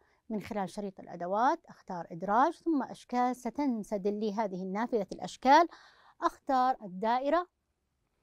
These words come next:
ثم أقوم باختيار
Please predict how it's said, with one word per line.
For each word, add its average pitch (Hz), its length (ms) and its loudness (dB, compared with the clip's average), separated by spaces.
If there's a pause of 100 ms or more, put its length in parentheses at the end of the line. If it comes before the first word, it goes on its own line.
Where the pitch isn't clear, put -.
(1400)
ثم 262 160 -2
أقوم 294 580 2
باختيار 226 560 0